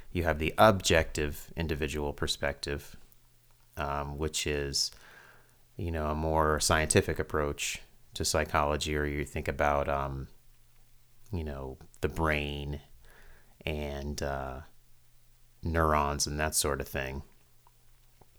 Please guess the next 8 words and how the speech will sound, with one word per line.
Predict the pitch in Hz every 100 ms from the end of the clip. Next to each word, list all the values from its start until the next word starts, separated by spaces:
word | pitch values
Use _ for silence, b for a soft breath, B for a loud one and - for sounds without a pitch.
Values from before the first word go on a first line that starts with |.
| - - -
That's | 92 90 90
on | 82
the, | 80 73 - - -
you | 87
know, | 80
the | 76 78
individual | 78 76 78 - 73 69
level. | 67 67 69